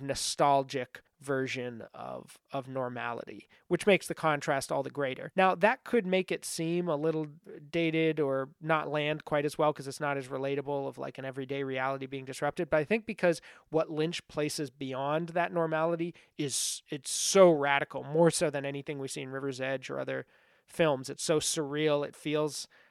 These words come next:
uncanny in a way that it, it actually is able to still retain the shock value that we might normally get from having more of an identification with what's on screen before it's disrupted. If,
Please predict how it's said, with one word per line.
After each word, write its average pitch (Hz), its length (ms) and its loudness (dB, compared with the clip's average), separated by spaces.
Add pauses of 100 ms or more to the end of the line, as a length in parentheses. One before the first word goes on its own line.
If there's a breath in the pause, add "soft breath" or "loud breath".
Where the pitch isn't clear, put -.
(160 soft breath)
uncanny 147 680 -2
in 139 60 -4
a 139 60 -2
way 135 360 -2 (260 soft breath)
that 147 220 -2
it, - 100 -10 (160)
it 170 120 4
actually 143 640 0 (300)
is 165 120 0
able 156 220 2
to 147 80 -2
still 156 260 0
retain 143 380 -6
the 139 80 -8
shock 131 320 -4
value 131 280 -4
that 147 120 -8
we 143 100 -6
might 143 220 -4
normally 170 420 4
get 135 220 -6
from 139 240 -12 (400 soft breath)
having 151 260 -2
more 147 200 -2
of 143 80 -4
an 143 80 -6
identification 135 880 -6
with 131 140 -14
what's - 180 -6
on 127 160 -8
screen 131 340 -8
before 139 360 -12
it's - 160 -12
disrupted. - 520 -12
If, 302 200 -10